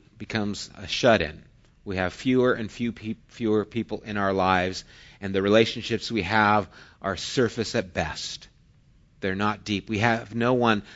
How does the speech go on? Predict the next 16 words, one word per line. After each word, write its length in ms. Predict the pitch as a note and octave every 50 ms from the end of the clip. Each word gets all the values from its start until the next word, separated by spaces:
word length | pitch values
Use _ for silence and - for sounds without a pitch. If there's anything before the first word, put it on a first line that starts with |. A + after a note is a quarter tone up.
| - - - _ _ _ _ - A2
deep 340 | G#2 C3 C3 B2 A2+ - -
that 160 | G#2 F2 -
we 140 | G2+ G2 -
can 220 | - - F#2+ F2+
talk 360 | - - G#2 F#2+ F#2+ - - -
to. 180 | - D#2+ C#2+ - - - _ _ _ _ _ _ _ _ _ _ _ _
And 140 | - F#2+ F#2
so 140 | - G#2+ G#2
now 220 | G#2 A2 A#2 A#2+
our 200 | G#2+ F2+ A2+ A2
best 400 | G#2+ F2+ G2 A2 G#2+ G2+ - -
friend 380 | - - A#2+ G#2+ G#2 G2+ G2+ G2+
is 300 | - G#2 F#2+ F2+ E2+ E2
the 100 | D#2+ E2+
T 280 | E2 - - G2+ F2+ E2+
V 340 | D#2 F2 E2 D2 C#2+ D2